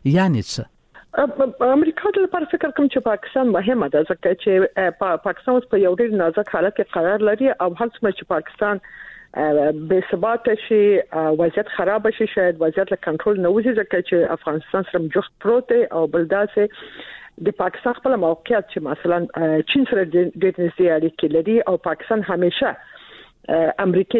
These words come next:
Speaker 2: د خپل اهدافو لپاره پوره، پوره کارولی ده. معلوم ده د پاکستان جنرالانو کافي پیسې اخیستې او کوم،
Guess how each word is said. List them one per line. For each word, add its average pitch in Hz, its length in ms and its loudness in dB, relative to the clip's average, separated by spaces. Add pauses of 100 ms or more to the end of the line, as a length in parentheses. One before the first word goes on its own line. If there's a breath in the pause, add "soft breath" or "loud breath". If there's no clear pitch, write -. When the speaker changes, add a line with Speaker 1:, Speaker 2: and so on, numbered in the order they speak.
Speaker 2:
د - 120 -4
خپل 208 220 0
اهدافو 190 480 -4
لپاره 170 320 0
پوره، 185 240 0
پوره 165 260 0
کارولی 180 640 2
ده. 269 80 -2
معلوم 202 280 0
ده 190 140 0
د 180 80 -2
پاکستان 185 480 -4
جنرالانو 175 500 2
کافي 165 280 -4
پیسې - 320 0
اخیستې 214 440 0
او 165 160 4
کوم، 180 220 -2